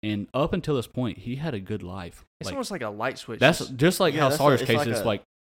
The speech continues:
Speaker 1: he had a good life. Like, he, he was going to the police academy to be a, p-, a police officer.
Speaker 2: Yeah.
Speaker 1: And his wife was, like, six months in. So it's like they were
Speaker 2: Dang.
Speaker 1: setting themselves up with their future careers.
Speaker 2: Okay.
Speaker 1: So they get up in the morning,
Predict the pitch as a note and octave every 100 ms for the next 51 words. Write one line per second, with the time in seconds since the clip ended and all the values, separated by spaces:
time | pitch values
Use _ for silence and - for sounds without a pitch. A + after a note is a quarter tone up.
0 | _ - G3+ A3 G3 B2 B2+ G2 A2 F2+
1 | - E2 - - A#2 A#2 C#3 C#3+ A#2 -
2 | _ _ _ _ _ _ _ _ _ _
3 | _ C3 C3+ D#3+ D3 C#3+ C3 - - C#3
4 | C3+ A2+ A2 G#2+ G#2 G#2+ - F#2+ A2 -
5 | A#2+ A2+ E2+ - F2+ F#2 _ - A#2 G#2+
6 | G#2 A2+ A2 A2+ B2 A#2 - A2 G2+ F2+
7 | - - A#2+ - A2 - G#2 F2+ F2 _
8 | _ _ _ _ - A#2+ C#3+ D3 C3 E3+
9 | - D3 C3 C3 B2+ B2 A2 A2 - B2+
10 | A#2+ - G2+ G#2+ F2 E2+ - - A#2 G#2+
11 | G#2 _ _ - _ - - C#3 E3+ F#3
12 | E3 C3 A#2+ A2+ F#2+ F#2